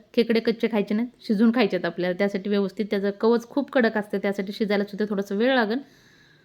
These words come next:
आता झाकून ठेवते आणि तुम्हाला दाखवते नंतर.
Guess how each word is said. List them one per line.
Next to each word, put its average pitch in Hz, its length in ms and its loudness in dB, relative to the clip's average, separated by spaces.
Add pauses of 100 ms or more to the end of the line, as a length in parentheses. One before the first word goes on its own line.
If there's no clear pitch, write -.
(200)
आता 196 420 -4 (520)
झाकून 214 280 2
ठेवते 190 260 -2
आणि 208 80 0
तुम्हाला 196 220 -2
दाखवते 180 340 -4
नंतर. 202 340 -2